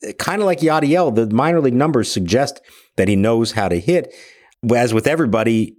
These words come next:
you come up to the big leagues, you catch everyone by surprise, and then they start to get a scouting report on you, and now it's up to you to show you can adjust to that. So far, I think some pretty good signs of that. That bodes well, potentially,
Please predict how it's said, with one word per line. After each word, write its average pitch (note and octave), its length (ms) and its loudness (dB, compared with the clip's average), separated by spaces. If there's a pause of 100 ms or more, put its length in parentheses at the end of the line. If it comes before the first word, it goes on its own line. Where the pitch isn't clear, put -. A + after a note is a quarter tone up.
(140)
you G2+ 140 -2
come C3+ 160 -2
up C3+ 80 -4
to D#3 80 0
the B2+ 80 2
big A2 240 0
leagues, A2 400 0 (320)
you F#2 80 -4
catch - 260 -4
everyone A2+ 220 0
by G#2+ 140 0
surprise, G2 500 -2
and G2 160 -2
then G2 100 0
they F#2 100 2
start G2+ 360 -4
to F2+ 80 -10
get E2+ 120 -2
a F2 40 -2
scouting E3 320 -2
report F#2+ 320 -2
on F#2 140 2
you, G2+ 200 0 (320)
and G#2 140 -2
now G#2 120 2
it's G2+ 120 -4
up G#2+ 140 -6
to G#2+ 100 -6
you G2+ 80 0
to F#2 80 0
show G2+ 200 -2
you F#2 200 -2
can F#2+ 120 -2
adjust B2 340 -4
to G#2 60 0
that. D#2 220 -2 (320)
So B2 180 0
far, E3 380 -2
I A#2+ 80 -4
think B2+ 240 -4
some A#2+ 140 -2
pretty A#2 220 -4
good G#2 180 -2
signs E3 300 -2
of A2 40 0
that. A2+ 220 0
That A#2 240 -4 (180)
bodes A2+ 340 -2
well, D#3 300 0
potentially, A#2+ 800 -4